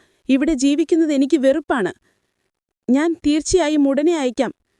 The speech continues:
മിസസ് റീഡ് മന്ത്രിച്ചു. അവർ മുറി വിട്ടുപോയി. ഞാൻ പോരാട്ടത്തിൽ വിജയിയായി അവിടെ നിന്നു. ആദ്യം ആല്ലാട്ടിച്ചെങ്കിലും പശ്ചാത്താപത്തിന്റെ വേദനയും തണുപ്പും ഉടൻ വന്നു. പ്രതികാരത്തിന്റെ രുചി വിഷം കഴിച്ചതുപോലെ അസ്വസ്ഥകരമായി തോന്നി.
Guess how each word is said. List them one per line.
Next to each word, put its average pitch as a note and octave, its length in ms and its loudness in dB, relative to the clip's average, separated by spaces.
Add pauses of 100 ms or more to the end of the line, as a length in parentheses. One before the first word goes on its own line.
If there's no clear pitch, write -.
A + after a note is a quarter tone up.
മിസസ് A#3 360 0
റീഡ് A#3+ 200 -2
മന്ത്രിച്ചു. G#3 460 -2 (480)
അവർ A3 240 0
മുറി A#3 220 0
വിട്ടുപോയി. F#3+ 480 -2 (1000)
ഞാൻ D#4+ 220 2 (100)
പോരാട്ടത്തിൽ C#4 560 0
വിജയിയായി C4+ 600 0
അവിടെ A#3 240 -2
നിന്നു. G3 260 -2 (460)
ആദ്യം F4 400 0
ആല്ലാട്ടിച്ചെങ്കിലും C#4+ 760 0
പശ്ചാത്താപത്തിന്റെ C#4+ 840 -2
വേദനയും B3+ 540 0
തണുപ്പും A3+ 420 -2 (120)
ഉടൻ A3 260 2
വന്നു. F#3 260 -2 (500)
പ്രതികാരത്തിന്റെ B3+ 720 0
രുചി G#3+ 300 -4 (140)
വിഷം A#3 360 0
കഴിച്ചതുപോലെ C4 680 0
അസ്വസ്ഥകരമായി A#3+ 840 -2
തോന്നി. F#3 260 0